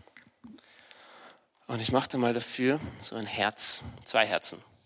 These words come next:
Ein großes Herz und ein kleines Herz. Und was wir uns wünschen, was, was jeder Mensch irgendwie merkt, hey, das will ich eigentlich, ist, ich will, dass da so eine Verbindung ist, so zwischen Herz und Herz. So, ich, ich,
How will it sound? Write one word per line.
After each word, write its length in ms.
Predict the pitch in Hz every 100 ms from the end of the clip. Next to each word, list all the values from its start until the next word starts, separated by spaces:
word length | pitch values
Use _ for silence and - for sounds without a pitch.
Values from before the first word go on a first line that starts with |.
| _ _ _ _ _ _ - -
Ein 100 | 107
großes 360 | 117 156 143
Herz 320 | 151 - - - - - _ _ _ _ _ _ _ _ _ - - - - _
und 120 | -
ein 100 | -
kleines 320 | - 90 -
Herz. 280 | - - - - - - - - - -
Und 80 | -
was 140 | 117 147
wir 80 |
uns 180 | 170 -
wünschen, 500 | 143 196 - 135 175 143
was, 160 | 123 - 65
was 160 | 139
jeder 220 | 139 170 180
Mensch 280 | 151 175 -
irgendwie 340 | 185 185 151
merkt, 280 | 139 165 160
hey, 180 | 160 - - -
das 200 | - 143
will 120 | 185
ich 160 | 170
eigentlich, 320 | 85 123 175 165
ist, 240 | 143 - - - - -
ich 100 | -
will, 140 | 147
dass 160 | 175 160
da 120 | 151
so 100 | 156
eine 120 | 170
Verbindung 500 | 190 160 160 202 139
ist, 280 | 101 95 - - -
so 160 | - 123
zwischen 320 | - 151 143
Herz 300 | 135 123 -
und 60 | 107
Herz. 440 | 98 85 - - - - - - -
So, 120 | -
ich, 160 | 107 120
ich, 180 | 156 -